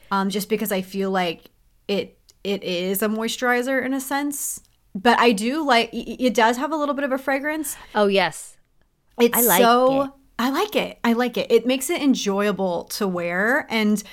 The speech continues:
Speaker 1: I actually enjoy the application process. I'll take it all the way down, um, to my neck and décolleté,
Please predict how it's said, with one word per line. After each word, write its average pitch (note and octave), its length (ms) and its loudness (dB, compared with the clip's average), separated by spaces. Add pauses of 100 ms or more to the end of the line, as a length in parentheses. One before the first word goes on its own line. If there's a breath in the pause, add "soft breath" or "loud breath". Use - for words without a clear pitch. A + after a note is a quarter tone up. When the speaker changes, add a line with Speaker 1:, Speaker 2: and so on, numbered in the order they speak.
(200 loud breath)
Speaker 1:
I A3 80 4
actually A3+ 420 2
enjoy G3 800 0
the G3 140 -4
application F#3 640 -4
process. F#3 560 -4
I'll G3+ 100 2
take G#3+ 220 -6
it - 20 -2
all G3+ 160 2
the G3+ 80 -2
way G#3 100 2
down, G3 420 0
um, F#3 340 -4
to - 120 -6
my F#3+ 140 0
neck F#3 240 -2
and G3 100 -4
décolleté, F3+ 760 -6